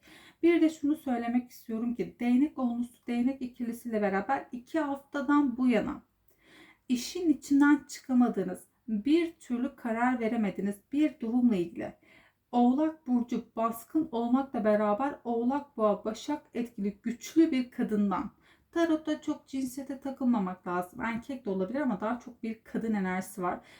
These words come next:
Bu kişiden alacağınız maddi bir destek var arkadaşlar. Bakın maddi bir destek. Bu kişi güçlü biri, konumunda güçlü. Yani bu bir işveren olabilir.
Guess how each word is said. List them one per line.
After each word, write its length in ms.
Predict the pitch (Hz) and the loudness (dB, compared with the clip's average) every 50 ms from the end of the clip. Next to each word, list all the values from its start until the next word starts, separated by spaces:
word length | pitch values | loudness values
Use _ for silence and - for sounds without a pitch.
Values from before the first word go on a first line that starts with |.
| - _ - | -20 _ -6
Bu 140 | 349 330 - | -6 -6 -6
kişiden 340 | - - - - 233 214 220 - | -6 -14 -12 -8 -8 -8 -6 -2
alacağınız 640 | 254 285 285 254 240 254 240 247 269 302 320 - - - _ - | 0 2 2 2 2 0 2 4 4 4 2 0 -8 -18 _ -6
maddi 680 | - 214 214 220 240 247 254 254 - _ _ - 294 269 | -2 0 2 4 4 4 4 2 -2 _ _ -4 -2 0
bir 200 | 277 247 214 196 | 2 2 0 2
destek 440 | 220 214 214 - - - 220 - - | 0 -2 -2 -2 -6 -12 -10 -6 -4
var 120 | 185 175 170 | -4 -2 -2
arkadaşlar. 600 | 185 190 - - - 214 208 - 208 208 196 202 | -4 -6 -8 -10 -12 -12 -10 -8 -6 -6 -4 -4
Bakın 240 | 208 - - 196 | -6 -4 -2 0
maddi 420 | 202 208 208 214 208 - - 247 208 | 0 2 2 0 -2 -4 -6 -2 0
bir 140 | 202 185 180 | 0 0 0
destek. 400 | 185 196 - - - - - _ _ - - _ - - | -4 -6 -8 -10 -14 -16 -18 _ _ -20 -20 _ -2 -2
Bu 120 | 311 320 | -2 -2
kişi 300 | - - - 269 - - | -2 -2 -2 -2 -2 -2
güçlü 400 | 214 202 - - - 262 269 214 | -8 -10 -8 -6 -4 -2 0 2
biri, 240 | 208 190 - - - _ | 2 0 0 -4 -10 _
konumunda 480 | - 247 233 233 226 233 233 233 226 233 | -4 -4 -2 -2 -4 -4 -4 -2 -4 -4
güçlü. 400 | 226 - 247 240 - - 233 226 | -4 -4 -8 -8 -8 -12 -8 -2
Yani 220 | 226 226 220 220 | 0 0 0 2
bu 120 | 240 254 240 | 0 0 -2
bir 180 | 269 262 - | -2 -4 -6
işveren 480 | - 247 - - 262 247 240 247 247 247 | -8 -10 -6 -2 0 2 4 4 6 6
olabilir. 560 | 247 247 240 240 220 233 247 247 254 254 - | 6 6 4 2 2 2 2 2 0 0 -4